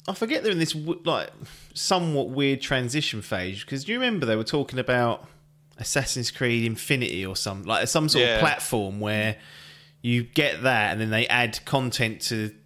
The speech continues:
Speaker 2: Yeah.
Speaker 1: Yeah, and I wonder whether this was like, "Well, th-, in the meantime, we can do a s-, we can put a smaller team on a smaller project,
Speaker 2: Yeah.
Speaker 1: do this whilst we're working on this next kind of big change," because they've kind of done
Speaker 2: Mm.
Speaker 1: those three,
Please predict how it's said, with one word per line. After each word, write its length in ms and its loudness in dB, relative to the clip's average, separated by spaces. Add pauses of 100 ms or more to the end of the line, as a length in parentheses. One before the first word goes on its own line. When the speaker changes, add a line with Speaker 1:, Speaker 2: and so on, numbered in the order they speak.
(400)
Speaker 2:
Yeah. 480 2
Speaker 1:
Yeah, 320 2
and 100 6
I 60 6
wonder 280 4
whether 140 4
this 220 2
was 140 2
like, 180 4
"Well, 160 4
th-, 180 2
in 80 2
the 80 4
meantime, 640 2
we 120 2
can 160 -6
do 220 2
a 40 4
s-, 200 0 (100)
we 100 -2
can 160 -6
put 160 0
a 120 2
smaller 340 2
team 380 2
on 80 0
a 40 -4
smaller 300 2
project, 720 0
Speaker 2:
Yeah. 80 -20 (1000)
Speaker 1:
do 200 4
this 500 2
whilst 300 2
we're 80 4
working 400 2
on 100 -2
this 420 -2
next 440 0
kind 200 0
of 140 -4
big 200 2
change," 640 -2
because 220 -4
they've 140 0
kind 220 2
of 60 -4
done 160 4
Speaker 2:
Mm. 40 2
Speaker 1:
those 220 4
three, 480 2